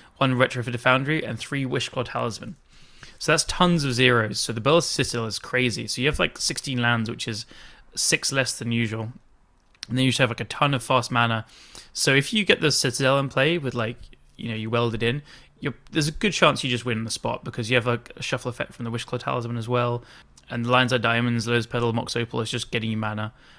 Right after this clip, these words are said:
It's pretty nice with the Welder as well. If you just draw the Citadel, you could, like, you know, discard it with the Lion's Eye Diamond, or with Emery, you could, like, sack the Lion's Eye Diamond for three black and then cast the Citadel with her. So you've got that going.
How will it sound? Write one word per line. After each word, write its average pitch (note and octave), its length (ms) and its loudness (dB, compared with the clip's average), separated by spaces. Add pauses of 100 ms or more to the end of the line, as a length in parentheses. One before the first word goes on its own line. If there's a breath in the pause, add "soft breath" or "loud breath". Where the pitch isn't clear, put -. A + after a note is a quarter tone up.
(200 soft breath)
It's - 100 -8
pretty F#3 180 8
nice F#3 300 2
with C#3 220 -4
the B2+ 320 0
Welder C3 280 2
as C3 160 -2
well. C#3 140 4
If C3+ 120 -4
you B2+ 60 -6
just A#2 160 -6
draw A#2+ 180 -2
the B2+ 80 0
Citadel, D3 560 -2
you A2+ 120 -6
could, A#2 160 -6
like, A#2 260 -8 (100)
you A2 160 -10
know, - 80 -12 (480)
discard A#2 400 -4
it - 40 -6
with A#2+ 100 -8
the A#2+ 60 -4
Lion's A#2+ 240 0
Eye B2 60 0
Diamond, C3 440 -2 (320 loud breath)
or A#2 240 -2
with A2+ 140 -2
Emery, A2+ 280 0
you A2 140 -2
could, - 160 -10
like, - 160 -8
sack - 240 -6
the - 80 -8
Lion's A#2+ 200 -4
Eye B2 40 -2
Diamond A#2+ 320 0
for A#2+ 80 -10
three - 200 -8
black A#2+ 380 -4
and A2+ 120 -6
then A2 100 -6
cast - 260 -4
the B2 60 -8
Citadel B2 480 -4
with A#2 120 -4
her. C3+ 160 0 (580 loud breath)
So B2 220 4
you've D3 220 2
got F3+ 100 8
that C#3+ 180 4
going. C3+ 320 4